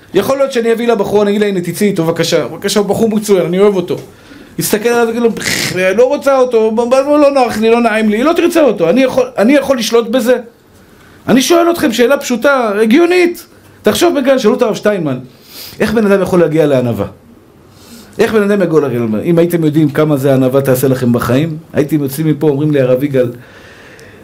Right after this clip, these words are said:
אנחנו נרדוף אחריך, רק תלמד אותי איך אני מגיע לענווה. אם הייתם יודעים מה הייתה עושה לכם ענווה בחיים שלכם, הכל תשיגו. הכל, בכל, מכל, כמו משה רבנו עליו השלום.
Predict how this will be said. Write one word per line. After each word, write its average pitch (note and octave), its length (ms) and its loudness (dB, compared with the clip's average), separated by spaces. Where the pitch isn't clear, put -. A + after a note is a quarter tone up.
אנחנו D#3+ 400 -2
נרדוף E3 300 0
אחריך, D3 340 -2
רק D3+ 380 -2
תלמד C#3+ 360 0
אותי C#3+ 200 -2
איך C3+ 120 -4
אני B2 80 0
מגיע G#2+ 260 0
לענווה. F#2 360 -2
אם A2 160 2
הייתם C#3+ 260 0
יודעים C3 200 2
מה C3 60 4
הייתה B2 140 0
עושה B2 180 -2
לכם A#2 240 -2
ענווה G#2 220 0
בחיים G#2 320 0
שלכם, C3 360 -2
הכל D#3 560 -2
תשיגו. D#2 380 -12
הכל, E3 520 0
בכל, D#3 580 -2
מכל, B2+ 480 0
כמו G#3 380 0
משה D#3+ 320 -2
רבנו C3+ 440 -2
עליו A2+ 220 -4
השלום. F2+ 300 -6